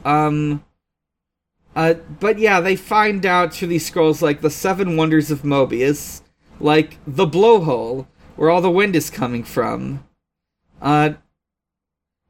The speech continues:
and then Robotnik shows up, as, uh, he got here somehow,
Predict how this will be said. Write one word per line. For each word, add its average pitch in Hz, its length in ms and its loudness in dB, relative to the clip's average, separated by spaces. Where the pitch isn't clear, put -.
and 175 340 0
then 180 360 0
Robotnik 202 580 2
shows 139 340 -2
up, 127 340 -4
as, 165 340 -2
uh, 156 340 2
he 180 240 -10
got 226 260 2
here 208 180 4
somehow, 139 800 -2